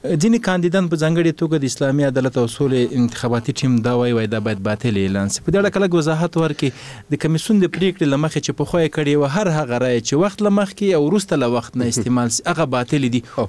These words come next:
Speaker 1: ولې اوس پرېکړه وکړې دا رایې به سیستم ته
Speaker 2: افغان
Speaker 1: داخلي؟
Speaker 2: صاحب، میکانیزمونه مشخص دي. اول دا چې دوی وایي چې دغه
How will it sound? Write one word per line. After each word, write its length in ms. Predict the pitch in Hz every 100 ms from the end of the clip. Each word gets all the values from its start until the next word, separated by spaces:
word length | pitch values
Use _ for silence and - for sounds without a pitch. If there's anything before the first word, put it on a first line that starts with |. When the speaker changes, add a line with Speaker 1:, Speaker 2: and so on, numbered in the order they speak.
| 294
Speaker 1:
ولې 140 | 294
اوس 160 | 262 - 208
پرېکړه 240 | 208 190 196
وکړې 160 | 196 156
دا 80 | 160
رایې 160 | 156 143
به 400 | 143 - 156 147 -
سیستم 240 | 131 139
ته 80 | 156
Speaker 2:
افغان 240 | 151 165
Speaker 1:
داخلي؟ 160 | 190 -
Speaker 2:
صاحب، 180 | 170 147
میکانیزمونه 480 | 151 139 147 160 131
مشخص 440 | - 123 165 151
دي. 80 | 147
اول 260 | 143 165 156
دا 60 | 156
چې 120 | - 135
دوی 100 | 156
وایي 200 | 151 151
چې 200 | 139 123 143
دغه 180 | 151